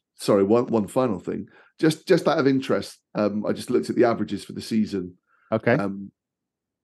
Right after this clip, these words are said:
Speaker 1: six point eight nine is our top average for the season. Who do you think that is?
Speaker 2: Our top av-, oh, the, the, the game?
Speaker 1: Player,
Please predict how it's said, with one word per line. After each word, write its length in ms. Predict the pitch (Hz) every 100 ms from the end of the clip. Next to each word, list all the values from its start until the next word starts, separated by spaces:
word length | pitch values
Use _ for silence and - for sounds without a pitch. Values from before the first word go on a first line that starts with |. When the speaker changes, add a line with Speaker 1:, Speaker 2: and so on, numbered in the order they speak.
| -
Speaker 1:
six 340 | - 139 -
point 340 | - 156 131 -
eight 240 | 139 131
nine 580 | 123 131 120 107 98 95 _ _
is 240 | 117 98 101
our 460 | 104 104 101 101 - _
top 240 | - 113 -
average 560 | 110 107 95 95 - -
for 100 | -
the 80 | -
season. 580 | 98 110 98 87 90 90 92
Who 160 | 113
do 100 | 110
you 140 | 110 110
think 500 | - - 107 101 -
that 180 | 104 92
is? 340 | 92 87 85 - _ -
Speaker 2:
Our 80 | 98
top 280 | - 123 -
av-, 160 | 104 92
oh, 140 | 123
the, 100 | 98 98 -
the, 180 | 110 98 _
the 180 | 110 95 -
game? 260 | 117 90 87
Speaker 1:
Player, 340 | 104 90 87